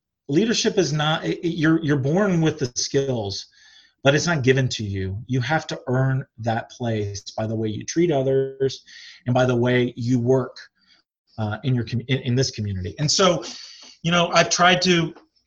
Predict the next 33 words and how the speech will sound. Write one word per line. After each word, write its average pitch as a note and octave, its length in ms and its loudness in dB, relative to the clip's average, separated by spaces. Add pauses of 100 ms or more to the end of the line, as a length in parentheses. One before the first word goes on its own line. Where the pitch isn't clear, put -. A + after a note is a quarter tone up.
(240)
instill D#3+ 360 2
that D#3 280 6
in C#3+ 60 -2
our C#3 180 2
younger C#3 300 2
staff. F3+ 440 2 (400)
Um, B2 380 -4
I've B2+ 160 -4
tried C#3+ 380 0
to C#3 420 -2 (380)
speak - 360 -2
that D3+ 220 0
into C#3+ 180 -2
students D3 520 -4
when D3 100 -6
we C#3+ 80 -4
talk C#3 260 -6
to D#3 60 -6
them C#3 180 -2
in C3 100 -2
schools. C#3 460 -4
Certainly D3 320 -4
in C3 300 -4
the B2 200 -6
audience A#2+ 380 -4
is A2+ 120 -6
different B2 360 -6
and A#2+ 100 -4
you A2+ 60 -4
say B2+ 220 -6
it B2 120 -10
differently. A#2 420 -8
But, C3+ 180 -6